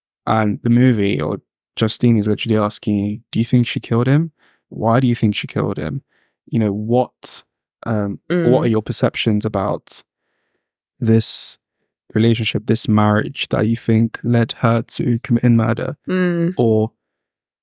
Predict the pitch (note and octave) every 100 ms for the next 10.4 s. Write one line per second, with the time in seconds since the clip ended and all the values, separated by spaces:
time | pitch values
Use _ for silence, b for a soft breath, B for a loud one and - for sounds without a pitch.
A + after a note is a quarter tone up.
0 | _ - B2 A#2 - C#3+ A#2+ B2+ C#3 -
1 | G#2+ G#2 G#2 G#2+ - A#2+ A#2 _ - A2+
2 | G#2+ G#2+ A#2 A2+ A#2 A2 G#2+ A2+ A2+ -
3 | - A2+ - B2+ A#2 - - C#3 - _
4 | _ _ _ _ - A2 G#2 G#2+ A#2 B2
5 | - - - - _ _ A2 G#2 G#2 F2
6 | - B2 A#2 G#2+ G#2 - - B2 B2 A#2
7 | A2 G#2+ - - - - G#2+ E3+ E3+ F3+
8 | F3+ F3+ F3 F3 - _ _ _ _ B2+
9 | A#2+ A#2+ C3+ B2+ B2+ A2+ G#2+ G2+ A#2+ -
10 | A#2 A2 G#2